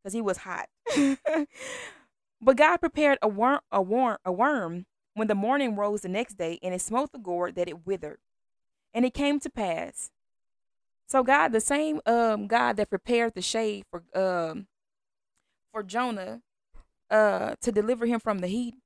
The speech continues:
was the same one that made the worm that came and devoured the gourd. So that he was, he was, uh, he was hot again. And it came to pass, when the sun did arise, that God prepared a vehement east wind,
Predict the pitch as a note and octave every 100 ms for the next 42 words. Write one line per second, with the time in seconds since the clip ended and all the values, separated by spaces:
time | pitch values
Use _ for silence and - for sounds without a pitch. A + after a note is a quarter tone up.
0 | _ _ _ - A3 G#3+ B3+ B3+ A#3+ A#3
1 | G#3+ G#3 - G3+ A3 A3 F#3+ G3 B3+ A3
2 | G3 F#3 - A3+ G#3+ G#3 - F#3+ F#3 F3+
3 | E3+ G3+ A3+ F#3 F3 F3+ F#3 F3 D3+ C#3+
4 | _ _ _ _ _ _ _ _ _ _
5 | _ _ _ _ - A3+ A3 A3 A#3+ B3
6 | G#3+ G3 - G3 A3+ B3+ A3 G3+ - G3+
7 | G3+ F3+ E3 - _ _ _ _ _ _
8 | _ _ _ _ _ - A#3+ C4+ A3+ -
9 | B3+ B3 - F3 D#3 C3+ A#2 - A3 A#3
10 | C#4+ D4+ C#4+ - C#4 C4 G3+ G#3 - _
11 | _ _ _ G#3+ A#3 A3+ C#4 C#4+ B3+ C4+
12 | A#3+ A#3 B3 G#3 G3 - G3 A3 A#3+ G#3+
13 | - A3+ A3 F#3 F#3+ G#3 D4 D#4+ - C#4
14 | C#4+ G3 F3 D#3 F3+